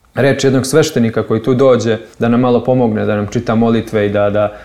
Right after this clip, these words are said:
prosto u organizaciji i tako dalje. Kaže: „Oče, vraća mi se malo vera.” <laughs> Mislim, sad je to, ovaj,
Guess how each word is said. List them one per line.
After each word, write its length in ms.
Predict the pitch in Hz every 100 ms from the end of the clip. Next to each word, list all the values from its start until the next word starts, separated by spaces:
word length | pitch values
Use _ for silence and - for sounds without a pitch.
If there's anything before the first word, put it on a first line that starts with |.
| -
prosto 460 | 117 110 - 110 107
u 240 | 104 104
organizaciji 760 | 107 104 110 104 113 117 120 101
i 60 |
tako 240 | 110 107 101
dalje. 320 | 120 139 139 - - _ _ _ -
Kaže: 360 | 139 147 113
„Oče, 440 | 127 147 147 131 117 - - 135 131 -
vraća 420 | 113 117 139 131 120
mi 120 | 117
se 160 | -
malo 280 | 120 120 113
vera.” 360 | 110 113 98 90
<laughs> 20 |
Mislim, 280 | 131 120 127
sad 220 | - 135
je 140 | 120 113
to, 120 | 135
ovaj, 300 | 123 123 117